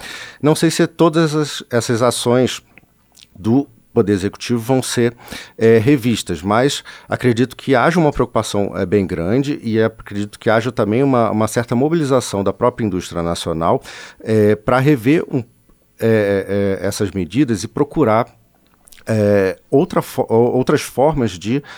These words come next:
a, atuação do Brasil no, no comércio exterior que não seja apenas liberalizando sua economia. Então, talvez buscando acordos comerciais e que haja contrapartidas de acesso a mercados no exterior,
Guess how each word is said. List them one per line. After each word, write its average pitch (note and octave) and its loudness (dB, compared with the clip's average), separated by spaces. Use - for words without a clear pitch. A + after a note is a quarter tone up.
a, A2 2
atuação A2 0
do G2 -2
Brasil A2 2
no, B2 0
no A#2+ 0
comércio A#2 2
exterior A#2+ 0
que C3 -4
não C#3+ 0
seja B2+ -2
apenas A#2 -2
liberalizando A2 0
sua - -6
economia. A#2 0
Então, G2 -6
talvez G2+ 0
buscando F#2 -6
acordos C#3+ 0
comerciais G#2 0
e F2+ -6
que - -4
haja G#2+ 2
contrapartidas C3+ -2
de F2+ -6
acesso G#2 -4
a G2+ -2
mercados F#2+ -2
no A2 0
exterior, G2+ 2